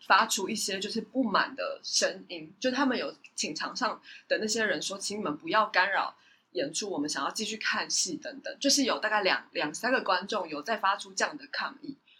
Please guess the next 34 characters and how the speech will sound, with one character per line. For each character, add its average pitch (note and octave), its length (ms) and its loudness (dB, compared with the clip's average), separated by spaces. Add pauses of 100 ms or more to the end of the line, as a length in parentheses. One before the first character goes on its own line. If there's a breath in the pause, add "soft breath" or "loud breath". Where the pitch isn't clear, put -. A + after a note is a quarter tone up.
(140)
那 D4 280 8 (380)
在 D#4 140 10
那 C#4 160 8
个 A3+ 40 0
状 A#3+ 300 2
态 B3 160 2
之 - 100 -6
下， A3 160 4
然 F#3+ 100 4
后 A#3 120 -2
我 E3 100 0
是 G3 140 -2
这 A3 120 -4
个 D3+ 280 -6
戏 - 260 2
的 D3 160 -4
导 G#2+ 360 4
演， - 220 -8
我 F#3 160 -2
觉 G3 140 -8
得 G#3+ 100 -2
我 F3+ 120 0
不 B3 160 -2
可 G#3 160 -2
能 - 240 -8
就 G#3 120 -6
是 G#3+ 60 -8
默 G#3+ 180 -2
不 - 120 -12 (120)
作 - 200 -10
声， - 280 -6 (200)
所 C4 180 8
以 D#4+ 60 8
我， G3 320 2